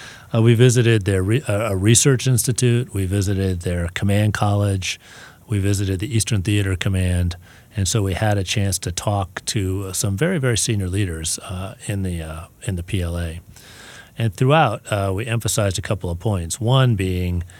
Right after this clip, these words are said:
hey, these types of conversations are very important, right? It's important that, uh, even if we have differences, uh, that it's important to understand each other's intent, to try and get a deeper understanding of each other's thinking.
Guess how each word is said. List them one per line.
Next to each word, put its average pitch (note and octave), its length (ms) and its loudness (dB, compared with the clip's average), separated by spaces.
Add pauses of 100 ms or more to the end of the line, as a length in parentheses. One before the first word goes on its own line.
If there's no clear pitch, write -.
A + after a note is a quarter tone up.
(180)
hey, G#2 160 0
these C#3 240 4
types C#3+ 240 2
of G#2+ 80 0
conversations F#2+ 640 0
are E2+ 80 0
very F2 260 0
important, D#2+ 640 -6
right? F#2 320 -6
It's - 220 0
important A#2+ 640 0
that, G2 340 -2 (640)
uh, G2 380 -4 (380)
even D#3+ 280 6
if - 120 0
we G#2+ 100 2
have G2 180 2
differences, F2 800 -6 (100)
uh, F2 260 -4
that F#2+ 140 -2
it's F#2+ 180 -4
important A2 420 -4
to G#2+ 80 -8
understand G2+ 480 -2
each E2+ 120 -4
other's E2+ 240 -4
intent, D#2 460 -6
to A2 140 0
try F#2+ 220 0
and F#2 100 0
get F#2 140 0
a D#2+ 60 -2
deeper B2 420 2
understanding F#2 720 -2
of E2+ 140 -4
each E2+ 180 -8
other's E2 260 -4
thinking. E2 520 -6